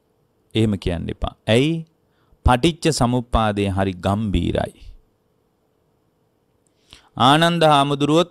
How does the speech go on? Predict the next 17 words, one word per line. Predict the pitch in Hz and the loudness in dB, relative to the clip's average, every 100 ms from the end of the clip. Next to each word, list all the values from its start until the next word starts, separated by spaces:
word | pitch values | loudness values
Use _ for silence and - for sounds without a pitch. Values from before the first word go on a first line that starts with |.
| - | -2
පටිච්ච | 127 127 - 135 | -4 -4 -6 -4
සමුප්පාදය | 139 131 - 127 123 120 113 | -4 -6 -2 0 0 0 0
අහගෙන | 117 120 120 107 | -2 -2 -4 -4
ගිහින් | 107 135 135 123 - _ _ _ _ _ | -4 -4 -4 -8 -12 _ _ _ _ _
බුදුරජාණන් | 120 127 151 143 131 123 113 110 | 0 4 4 4 2 2 0 0
වහන්සේ | 104 117 120 - 117 110 | 0 0 -2 -2 -2 -2
ඉදිරියේ | 107 120 117 107 | -2 -2 -2 0
මතක් | 104 107 117 - | -2 -2 -4 -4
කරනවා, | 110 107 104 104 | -4 -2 -2 -2
ස්වාමීනි, | 110 110 117 113 107 101 98 95 98 _ _ _ _ _ _ _ _ _ _ _ _ _ _ _ _ | 0 2 2 0 -4 -4 -4 -6 -10 _ _ _ _ _ _ _ _ _ _ _ _ _ _ _ _
අ, | 92 92 92 92 90 87 _ _ _ _ _ _ _ _ _ _ _ _ _ _ _ _ _ _ _ _ 131 | -6 -2 -2 -2 -4 -8 _ _ _ _ _ _ _ _ _ _ _ _ _ _ _ _ _ _ _ _ -2
මේ | 151 160 | 0 0
පටිච්ච | 143 127 180 - 180 | 0 0 -2 -2 -2
සමුප්පාද | 170 143 139 - 131 127 120 117 | 0 -4 -8 -2 0 0 0 -2
න්‍යාය | 113 117 127 127 | -2 -2 -2 -2
හරිම | 117 110 120 123 | -2 -2 -2 -4
ලේසි | 117 120 180 185 185 | -2 2 4 4 0